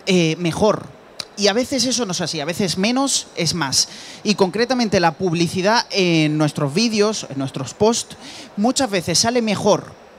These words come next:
un producto concreto, en plan buque insignia, algo que encaje en el contenido, y a veces dar pocos datos, dejar que la persona vea el producto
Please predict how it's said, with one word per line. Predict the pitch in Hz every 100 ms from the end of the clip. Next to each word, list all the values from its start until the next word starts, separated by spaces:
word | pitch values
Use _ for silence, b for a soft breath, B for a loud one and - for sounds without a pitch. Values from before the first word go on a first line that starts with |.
| - - -
un | 277 285
producto | 247 220 - 226
concreto, | 196 180 156 190 175
en | 160
plan | 185 170 165
buque | 220 220
insignia, | 196 170 208 175 180 170 160 - - - - 214
algo | 214 196 180
que | 196 180
encaje | 190 170 214 196 196 185
en | 180
el | 165
contenido, | 160 170 165 180 185 139 B B -
y | 196
a |
veces | 196 247 233 - - 185
dar | 285 294
pocos | 302 - 208 170
datos, | 302 - 123 - - - 180 185
dejar | 185 - 285 226 -
que | 220
la | 185 165
persona | 160 147 - 240 269 269 - B B -
vea | 180 269
el | 262
producto | 214 202 254 269 277